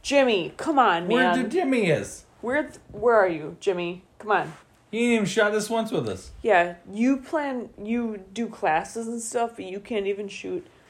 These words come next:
Speaker 1: a Northern Illinois twenty-two match.
Speaker 2: I know.
Speaker 1: Come on, Jimmy.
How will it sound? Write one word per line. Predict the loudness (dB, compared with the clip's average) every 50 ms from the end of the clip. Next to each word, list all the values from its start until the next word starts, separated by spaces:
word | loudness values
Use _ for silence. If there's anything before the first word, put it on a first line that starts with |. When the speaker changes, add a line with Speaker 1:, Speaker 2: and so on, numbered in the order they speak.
| -20 -20 -14 -10
Speaker 1:
a | -8 -4
Northern | -2 2 2 4 4 4 0 0
Illinois | -2 -6 -6 -6 -6 -6 -6 -6 -6 -8 -10 -10 -14 _ _ -20 -20 _ _ _ _ _ _ _ _ _ _ _ _ _ _ _ _ _ _ _ _ _ _ _ _ _ _ _ _ _ _ _ _ _
twenty-two | -14 -12 -12 -12 -12 -14 -14
match. | -16 -12 -8
Speaker 2:
I | -4 -2 0 0 2 0 0
know. | -2 -2 -2 -2 -4 -6 -10 -18 _ _ _ _
Speaker 1:
Come | -2 2 2
on, | 2 2 2 -4 -12 -14 -6
Jimmy. | -6 -4 -4 -4 -8 -10 -12